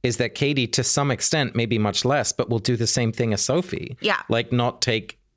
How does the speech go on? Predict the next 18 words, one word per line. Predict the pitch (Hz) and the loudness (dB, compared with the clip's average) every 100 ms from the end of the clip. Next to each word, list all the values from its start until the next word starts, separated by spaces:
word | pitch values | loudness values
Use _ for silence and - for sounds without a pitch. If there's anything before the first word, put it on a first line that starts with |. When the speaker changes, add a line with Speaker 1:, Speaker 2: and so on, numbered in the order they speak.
| - | -4
Speaker 1:
anti-Semitism | 117 113 - 131 120 113 117 | -2 0 0 0 0 0 0
seriously. | - 170 180 - 95 92 101 - - - - | 0 2 0 0 0 0 -2 -6 -18 -20 -8
And | 120 127 | -2 0
then, | 135 123 | 2 2
like, | 131 131 - _ _ _ _ - | 0 -2 -8 _ _ _ _ -4
now | 135 127 | 0 2
you | 139 | 2
have | 131 131 | 0 0
another | 131 131 | 2 0
friend | - 123 113 | 0 0 0
who | 113 | 0
you | 104 | 0
thought | - 123 120 - _ _ - 131 | 0 0 0 -6 _ _ -6 -2
was | 170 - | 0 0
fine, | - 202 214 127 120 - | 0 2 2 2 0 -2
kind | - 131 | -2 -2
of | - | 0
revealed | 104 107 120 123 110 110 - | 0 0 0 2 2 0 -2